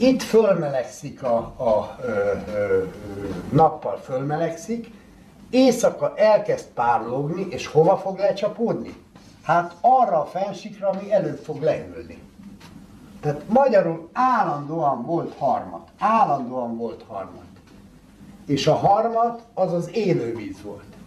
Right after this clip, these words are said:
Tehát nem halott vízzel öntöztek, mint a hülye egyiptomiak.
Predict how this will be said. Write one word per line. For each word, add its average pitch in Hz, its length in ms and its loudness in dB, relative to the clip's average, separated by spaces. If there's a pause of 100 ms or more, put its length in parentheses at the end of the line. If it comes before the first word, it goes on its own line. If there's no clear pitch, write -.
(580)
Tehát 151 240 2
nem 220 240 4
halott 139 440 0
vízzel 113 340 -8
öntöztek, 127 640 -4
mint 127 220 -4
a 120 100 0
hülye 139 260 4
egyiptomiak. 92 760 -8